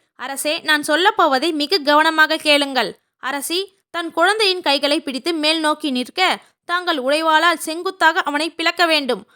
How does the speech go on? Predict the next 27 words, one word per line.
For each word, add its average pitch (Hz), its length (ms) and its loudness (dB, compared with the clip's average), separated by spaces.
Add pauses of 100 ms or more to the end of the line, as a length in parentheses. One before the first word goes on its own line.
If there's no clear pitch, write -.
(100)
அவனுடைய 415 480 0
வலது 254 280 -2
பக்கம் 285 280 -4
எனக்கு 277 280 -4
வேண்டும். 254 460 0 (260)
முக்கியமாக 320 600 0
நீங்கள் 330 340 -2
இருவரும், 302 560 -2
பையனும் 277 480 -6
எக்காரணம் 320 720 0
கொண்டும் 277 320 -2
அழக்கூடாது. 277 720 2 (320)
உடனே 440 400 0
இதை 339 160 -2
செய்க" 302 360 -4
என 254 220 -6
கூற, 269 420 -4 (220)
அரசி 403 380 -2
பிடித்துக்கொள்ள, 311 580 0
அரசனின் 339 640 0
உடைவாள் 294 380 0
சரியாக 330 480 -2
தன் 302 200 -4
மகனின் 285 380 -2
தலைக்கு 294 360 0
மேல் 285 200 -2
உயர, 311 480 2